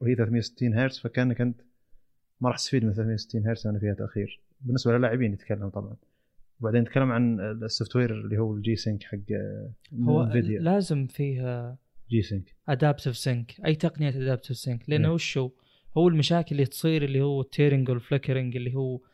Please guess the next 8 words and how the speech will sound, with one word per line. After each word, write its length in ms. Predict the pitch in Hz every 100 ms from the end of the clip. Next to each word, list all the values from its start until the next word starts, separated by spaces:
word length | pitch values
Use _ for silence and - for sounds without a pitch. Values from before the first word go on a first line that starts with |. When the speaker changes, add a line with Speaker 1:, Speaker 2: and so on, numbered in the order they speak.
| - - -
Speaker 2:
ان 440 | 131 127 127 131 - - _ _ - - -
النصف 400 | 139 165 - -
مثلًا 280 | 143 147 143
العلوي 600 | 135 127 139 123 143 - -
من 140 | 143
الشاشة 600 | 127 156 151 139 160 160 -
يصير 360 | 147 135 151 139
فريم، 500 | - 147 160 185